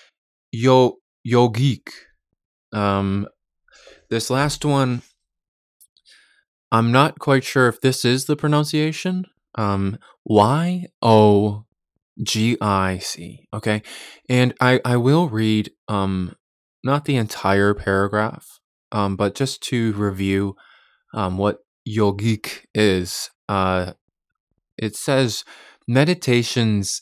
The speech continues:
encompass chakra kundalini, tantra, kriya,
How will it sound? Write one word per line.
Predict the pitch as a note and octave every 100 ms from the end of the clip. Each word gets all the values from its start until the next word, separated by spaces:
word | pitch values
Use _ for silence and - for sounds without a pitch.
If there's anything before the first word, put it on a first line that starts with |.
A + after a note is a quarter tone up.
| -
encompass | G#2 - G#2+ A2 G#2 F#2+ - - _ _ _
chakra | - - B2 D3 - C#3+ C3+ B2 A2+ _ _ _ _ _ _ -
kundalini, | A#2+ A2 G#2 A#2 C3+ C#3+ B2 G#2 F#2+ F#2 G2+ D3 _ _ _ _ _ _ _ _ _ _ _ _ _
tantra, | - B2+ B2 A2+ C#3 C3 C3 C#3 - _ _ _ _ _ -
kriya, | - A2+ G#2+ G2+ C3 C3 F#2 A#2